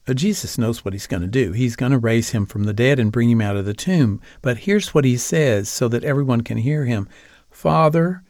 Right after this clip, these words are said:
he's praying to God, "Father, I thank you that you have heard me. I knew that you always hear me." What a sense of confidence. It's back to that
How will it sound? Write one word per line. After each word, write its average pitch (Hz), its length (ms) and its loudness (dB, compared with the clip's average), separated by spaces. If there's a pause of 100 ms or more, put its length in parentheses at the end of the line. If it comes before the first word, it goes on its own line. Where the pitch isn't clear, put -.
he's 151 200 -6
praying 139 320 0
to 185 100 -2
God, 156 460 0
"Father, 156 600 2 (200)
I 127 140 -2
thank 165 560 -2
you 180 140 2
that 147 160 0
you 127 160 2
have 113 200 -2
heard 143 440 2
me. 110 360 -2 (540)
I 127 220 0
knew 131 760 4
that 131 160 2
you 147 280 2 (120)
always 113 840 0 (100)
hear 123 240 2
me." 104 480 -4 (380)
What 170 120 -2
a 180 60 0
sense 170 280 -2
of 120 80 -4
confidence. 139 640 -2
It's - 160 -10
back 147 300 -2
to 156 120 -2
that 110 260 -2